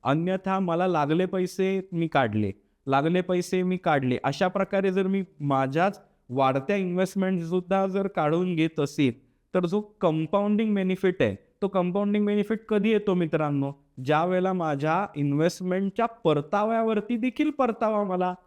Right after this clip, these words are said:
मिळायला लागलेला असतो. So त्यामुळे इथे चक्रवाढ वेगाचा जो परिणाम इन्व्हेस्टमेंट्सवरती होत असतो,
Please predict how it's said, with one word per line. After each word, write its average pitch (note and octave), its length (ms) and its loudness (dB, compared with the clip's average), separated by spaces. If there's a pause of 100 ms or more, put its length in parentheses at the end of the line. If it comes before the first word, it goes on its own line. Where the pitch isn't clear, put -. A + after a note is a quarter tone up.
(260)
मिळायला C#3+ 420 2
लागलेला A#2 500 2
असतो. F#2+ 400 -6 (460)
So D#3+ 120 2
त्यामुळे F3+ 520 0
इथे F#3 560 -2 (160)
चक्रवाढ A3 600 0 (420)
वेगाचा D3 1120 0
जो F#3 220 0
परिणाम F#3 640 0 (100)
इन्व्हेस्टमेंट्सवरती D#3+ 920 0
होत D3 240 2
असतो, B2 320 0